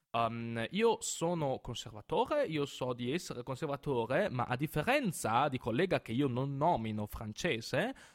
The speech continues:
ehm, io ho comunque simpatia nei confronti di, eh, comunisti. Ehm, io sono stato un grande entusiasta di, eh, giovani socialisti tedeschi,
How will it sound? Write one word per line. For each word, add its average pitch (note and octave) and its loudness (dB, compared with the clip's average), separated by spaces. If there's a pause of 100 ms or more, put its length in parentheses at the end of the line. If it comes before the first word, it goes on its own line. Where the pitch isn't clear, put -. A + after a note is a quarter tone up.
(140)
ehm, A#2 0
io A3 4
ho A3 0
comunque F3+ 0
simpatia C#3 -4
nei A2 -6
confronti D3 -4
di, B2+ -2
eh, G#2+ -4
comunisti. D3 -6
Ehm, G#2+ -4 (280)
io C3+ 2
sono A2+ -4
stato A#2 -2
un G#2 -6
grande G#3 0
entusiasta C3+ 0
di, B2+ -2
eh, A2+ 0
giovani C#3+ -4
socialisti A#2+ -6
tedeschi, F#3+ -4